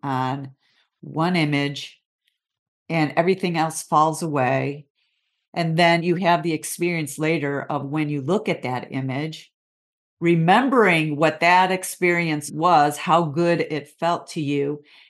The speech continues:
And then you may see something in that image that you didn't realize at the time of taking it. So now you have another level of meaning. Then you're building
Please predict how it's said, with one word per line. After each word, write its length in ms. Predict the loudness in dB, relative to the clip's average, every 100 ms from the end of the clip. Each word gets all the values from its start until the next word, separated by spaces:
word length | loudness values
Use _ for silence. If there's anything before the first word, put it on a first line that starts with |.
| -6
And 160 | -2 4
then 280 | 4 4
you 300 | 2 0 0
may 220 | 0 0 -2
see 340 | -4 -4 -4
something 420 | -4 -6 -2 -2
in 140 | -2 -2
that 260 | -2 -2
image 420 | -4 -6 -6 -8 -6
that 200 | -6 -6
you 100 | -6
didn't 240 | -6 -6
realize 840 | -4 -2 0 0 2 2 0 -6 -16 _ _ _ _ _ _ _ _
at 140 | -6 -6
the 60 |
time 340 | -8 -4 -2 -2
of 140 | -8
taking 460 | -12 -6 -6 -4 -6
it. 220 | -6 -10
So 460 | -6 0 2 0 -2
now 320 | -6 -2 0 2
you 160 | 0
have 200 | -2 -2
another 360 | -2 -4 -4 -4
level 380 | -4 -2 -4 -4
of 160 | -6
meaning. 600 | -6 -4 -4 -4 -4 -8 _ -20 _ _
Then 200 | -4 0
you're 140 | 2 2
building 680 | 2 2 4 2 2 -2